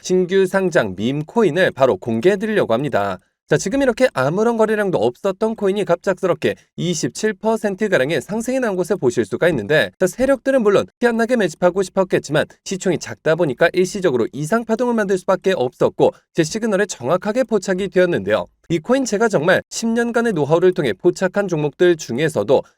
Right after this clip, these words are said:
역대 최대 수익률을 기대하고 있는 종목인데, 심지어 지금 미국 쪽 비공개 채널을 통해서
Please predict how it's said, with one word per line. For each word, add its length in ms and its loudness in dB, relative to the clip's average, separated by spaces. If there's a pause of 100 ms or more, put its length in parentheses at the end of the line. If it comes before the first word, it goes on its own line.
역대 320 2
최대 400 -2
수익률을 340 -2
기대하고 360 2
있는 260 -2
종목인데, 600 0 (200)
심지어 420 0
지금 280 0 (220)
미국 520 -4
쪽 220 0
비공개 540 -2
채널을 340 -4
통해서 400 2